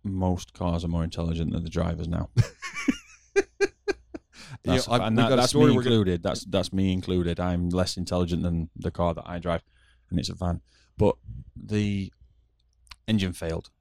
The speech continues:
Speaker 1: Long story short, needs an engine. So we found a second-hand engine, which is a much more cost-effective f-, in, f-, in terms of time
Speaker 2: Where'd you
Speaker 1: and
Speaker 2: find this?
Speaker 1: repair. In a second-hand engine yard in Sharjah.
Speaker 2: Okay.
Speaker 1: Found the engine, gave a price.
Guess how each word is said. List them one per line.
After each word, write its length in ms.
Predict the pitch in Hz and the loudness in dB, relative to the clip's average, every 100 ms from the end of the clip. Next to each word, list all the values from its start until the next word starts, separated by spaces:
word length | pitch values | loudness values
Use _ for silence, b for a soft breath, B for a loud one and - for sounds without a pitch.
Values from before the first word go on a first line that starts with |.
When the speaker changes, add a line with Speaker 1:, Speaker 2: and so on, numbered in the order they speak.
| - | -2
Speaker 1:
Long 160 | 127 | 0
story 260 | 123 120 107 | 2 2 2
short, 420 | 95 90 87 - | 0 -2 -2 -2
needs 220 | 101 95 | -2 0
an 80 | 87 | 0
engine. 320 | 82 82 82 | -2 -2 -4
So 140 | - 101 | -2 -2
we 100 | 110 | -2
found 400 | - 123 131 113 | -2 0 0 0
a 40 | |
second-hand 580 | - 110 104 95 95 87 | 0 -2 -2 -2 0 -2
engine, 260 | 80 78 80 | -2 -2 -4
which 180 | 82 85 | -4 -4
is 80 | 85 | -2
a 60 | |
much 280 | 90 101 - | 0 0 -2
more 200 | 95 87 | -2 -2
cost-effective 760 | - 90 - - 87 - 90 - _ _ _ | -2 -6 -6 -6 -6 -2 -4 -4 _ _ _
f-, 160 | - - | -20 -6
in, 160 | - - | -2 -2
f-, 120 | - - | -6 -6
in 120 | 98 | -4
terms 260 | 92 87 | -2 -2
of 80 | 90 | -4
time 380 | - 95 87 85 | -4 -2 -2 2
Speaker 2:
Where'd 160 | 117 95 | 2 2
you 60 | |
Speaker 1:
and 60 | 90 | 2
Speaker 2:
find 140 | 107 95 | 2 0
this? 240 | 87 - | -4 -8
Speaker 1:
repair. 300 | - - 85 180 | -8 -6 -6 -4
In 140 | 160 | -2
a 140 | 127 117 | -2 -2
second-hand 460 | - 117 104 98 | -6 -6 -2 0
engine 240 | 92 90 90 | 0 -2 -2
yard 180 | 92 92 | -2 -2
in 80 | |
Sharjah. 440 | 90 90 82 101 104 _ - | -4 -4 -6 -8 -14 _ -12
Speaker 2:
Okay. 220 | 120 117 - B B B | -6 -6 -6 B B B
Speaker 1:
Found 220 | - 135 | -2 2
the 60 | 110 | 4
engine, 200 | 101 101 | 4 2
gave 200 | 98 90 | -2 -2
a 40 | 82 | -4
price. 440 | 98 87 - | -4 -4 -6